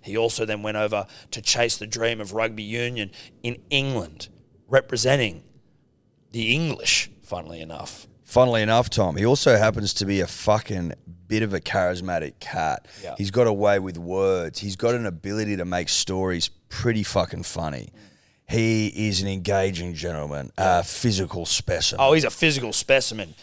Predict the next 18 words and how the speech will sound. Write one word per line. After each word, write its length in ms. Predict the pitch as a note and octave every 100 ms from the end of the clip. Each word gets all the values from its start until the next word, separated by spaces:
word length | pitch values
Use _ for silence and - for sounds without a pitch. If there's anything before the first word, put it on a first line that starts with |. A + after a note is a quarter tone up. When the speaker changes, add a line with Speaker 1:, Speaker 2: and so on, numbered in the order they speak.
| _
Speaker 1:
He's 220 | A#2 A#2+
also 420 | D#3 - B2+ A#2+
a 120 | - F#2+
budding 640 | F2+ A2+ B2+ D3 C#3+ C#3+ - _ _ _ _ _ _
rugby 320 | A#2 C3+ C3 D3
league 340 | D#3+ G3 F3
coach. 480 | - - - - - _ _
He 100 | -
coaches 440 | A#2 A2 G#2+ G#2+
the 80 | F#2+
Dolphins 580 | F#2+ A2 A2 - G#2+ -
Q 300 | - A2+ G#2+
Cup 320 | - - B2
side. 340 | - G2+ E2+ F2
He's 140 | G2+
also 200 | G2 -
an 60 | F#2+
assistant 720 | - - - - - D#2+ -